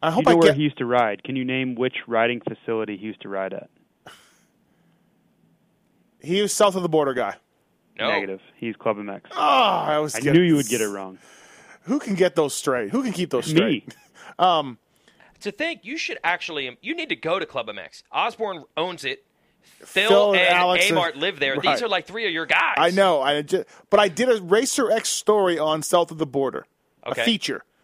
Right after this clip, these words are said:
Speaker 3: Okay.
Speaker 1: So I'm all in with those guys.
Speaker 3: Who are those guys?
Speaker 1: I'm in with
Speaker 2: Was
Speaker 1: them.
Speaker 2: it called Man from North of the Border Goes South of the Border?
Speaker 1: I'm, I'm in there
Speaker 3: That's
Speaker 1: with them.
Speaker 3: good.
Speaker 1: You know?
Speaker 3: <laughs>
Speaker 1: I don't get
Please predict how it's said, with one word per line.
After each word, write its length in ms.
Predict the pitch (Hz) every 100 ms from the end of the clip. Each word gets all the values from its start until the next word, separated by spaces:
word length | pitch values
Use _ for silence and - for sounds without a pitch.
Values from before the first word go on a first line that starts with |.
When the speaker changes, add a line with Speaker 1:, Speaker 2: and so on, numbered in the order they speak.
| _ -
Speaker 3:
Okay. 160 | -
Speaker 1:
So 100 | 123
I'm 80 | 160
all 260 | 185 247 247
in 100 | 247
with 100 | 208
those 240 | 190 190 143
guys. 460 | 139 85 57 - _ _ _
Speaker 3:
Who 100 | -
are 140 | 156 135
those 200 | 127 113
guys? 360 | 107 92 - _ _
Speaker 1:
I'm 160 | 147 170
in 140 | 175
with 120 | 131 131
Speaker 2:
Was 80 |
Speaker 1:
them. 40 | 151
Speaker 2:
it 60 |
called 360 | - 147 147 131 113 _
Man 280 | 143 135 139
from 180 | 131 123
North 220 | 127 131
of 60 | 139
the 60 | 120
Border 240 | 131 127
Goes 180 | 120 117 -
South 200 | 120 135
of 60 |
the 80 | 123
Border? 320 | 131 135 139 -
Speaker 1:
I'm, 160 | 147 160
I'm 160 | 151 170
in 160 | 180 160
there 120 | 120
Speaker 3:
That's 100 | 123
Speaker 1:
with 100 | 117
them. 100 | 117
Speaker 3:
good. 220 | 147 147
Speaker 1:
You 100 | 143
know? 260 | 139 139 151 _ _ _ -
Speaker 3:
<laughs> 840 | - - - 294 - - - -
Speaker 1:
I 120 | 117
don't 180 | 143 110
get 160 | 120